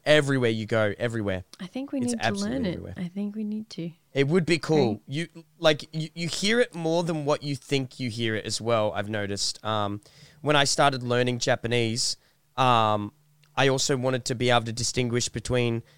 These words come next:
Speaker 1: um, the Japanese alphabets and, um, Korean and Chinese, which is super easy.
Speaker 2: Mm.
Speaker 1: Um, but then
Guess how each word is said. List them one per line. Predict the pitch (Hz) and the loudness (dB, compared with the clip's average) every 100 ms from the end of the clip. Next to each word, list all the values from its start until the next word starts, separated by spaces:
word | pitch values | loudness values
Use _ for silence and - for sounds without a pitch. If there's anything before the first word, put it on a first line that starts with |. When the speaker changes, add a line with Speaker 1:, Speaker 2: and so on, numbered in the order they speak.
| _ _ - | _ _ 0
Speaker 1:
um, | 120 117 110 107 | 4 4 4 0
the | 117 | 2
Japanese | 135 123 120 120 113 | 2 2 2 0 2
alphabets | 117 - 113 110 101 - - - _ _ _ | 2 0 0 2 2 -2 -4 -6 _ _ _
and, | 123 113 110 107 - | 2 2 0 -4 -2
um, | 113 107 104 | 0 2 -2
Korean | 107 - 120 117 110 107 | -6 -4 0 2 2 0
and | - 110 107 104 104 | -2 0 0 -2 -4
Chinese, | - 98 113 131 | -6 -4 -2 -4
which | 123 | -4
is | 123 | -4
super | - 151 98 | -2 -2 -2
easy. | 101 120 107 101 - - | -2 -2 -2 -6 -10 -8
Speaker 2:
Mm. | 185 180 | -6 -2
Speaker 1:
Um, | 120 117 107 | 2 4 2
but | 135 131 | 0 2
then | 160 | 0